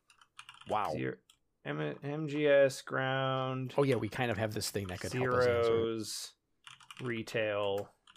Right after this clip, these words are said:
Speaker 2: price. Thirty.
Speaker 1: Holy shit! I can't believe I spent thirty dollars on Ground Zeroes.
Speaker 2: Twenty on digital, it looks like.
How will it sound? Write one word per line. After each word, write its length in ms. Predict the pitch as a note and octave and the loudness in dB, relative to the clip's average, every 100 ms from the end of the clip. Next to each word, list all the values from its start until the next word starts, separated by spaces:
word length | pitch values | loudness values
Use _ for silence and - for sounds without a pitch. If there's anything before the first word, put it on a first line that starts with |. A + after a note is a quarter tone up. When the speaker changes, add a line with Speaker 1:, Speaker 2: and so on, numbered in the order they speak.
| - | -16
Speaker 2:
price. 760 | - G2+ F#2+ F#2 F#2 - - - _ _ _ _ _ _ _ _ _ _ _ | -8 -6 -4 -6 -8 -8 -12 -18 _ _ _ _ _ _ _ _ _ _ _
Thirty. 280 | D3+ A#2+ G#2 _ _ _ _ _ _ - | 2 2 -4 _ _ _ _ _ _ -14
Speaker 1:
Holy 420 | - - A#2 G2 | -6 -4 -4 -6
shit! 260 | D#2+ - F2 | -4 -2 -4
I 60 | |
can't 180 | F2 F#2+ | -6 -8
believe 140 | F#2 F2+ | -6 -8
I 40 | |
spent 200 | - F2+ | -10 -10
thirty 200 | F#2+ E2+ | -10 -10
dollars 300 | E2+ E2 E2 | -10 -12 -14
on 60 | - | -16
Ground 180 | - - | -14 -14
Zeroes. 380 | - - - - - _ _ _ _ _ _ _ _ _ - | -14 -16 -18 -18 -18 _ _ _ _ _ _ _ _ _ -6
Speaker 2:
Twenty 600 | - F#3+ A#3+ A#3+ A#3+ A#3 | -2 6 8 8 6 8
on 220 | A3 G#3 | 8 10
digital, 380 | G3 G3+ D#3 B2+ | 10 10 8 4
it 60 | G#2+ | 4
looks 220 | A2+ - | -2 -4
like. 320 | G#2 G2+ - | -6 -6 -14